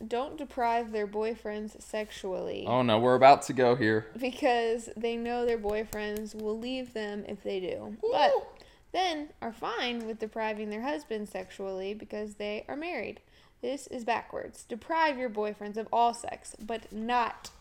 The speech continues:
Speaker 1: your husband.
Speaker 2: Let's stinking go. Morgan, can I just say this? I know that transformed wife, Lori Alexander, she gets some hate. And she gets some pushback. Sh-, a lot of people are just cringe. "Oh, transformed wife, cringe."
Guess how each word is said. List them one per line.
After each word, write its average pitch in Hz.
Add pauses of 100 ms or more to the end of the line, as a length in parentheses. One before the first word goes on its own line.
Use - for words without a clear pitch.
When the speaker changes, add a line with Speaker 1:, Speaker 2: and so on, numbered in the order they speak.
(100)
Speaker 1:
your 214
husband. 202 (200)
Speaker 2:
Let's 185
stinking 202
go. 160
Morgan, 170 (380)
can 175
I 202
just 202
say 139
this? 98 (260)
I 160
know 123
that 113 (400)
transformed 113
wife, 95
Lori 104
Alexander, 95
she 131
gets 107
some 101
hate. -
And 127 (500)
she 151
gets 143
some 151
pushback. 104
Sh-, -
a -
lot 120
of 117
people 127
are 120
just -
cringe. 147
"Oh, 175
transformed 160
wife, 143
cringe." 143